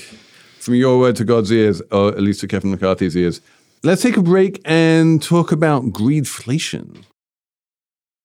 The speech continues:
Emily, you had a great story about greedflation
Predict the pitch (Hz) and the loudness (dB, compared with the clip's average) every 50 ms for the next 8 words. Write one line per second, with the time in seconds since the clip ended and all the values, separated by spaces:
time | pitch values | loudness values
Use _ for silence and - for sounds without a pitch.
0 | _ - 127 135 123 117 113 127 139 147 139 135 117 123 127 113 110 110 - - | _ -2 0 2 4 4 4 4 4 4 2 2 2 2 0 0 0 -2 -2 0
1 | 104 95 92 87 85 80 - - - 90 85 82 82 76 73 - - 69 71 73 | 0 0 2 0 0 -2 -2 -6 -8 -6 -6 -4 -4 -6 -8 -8 -10 -8 -8 -10
2 | - - 62 60 52 57 76 | -10 -12 -14 -14 -16 -18 -20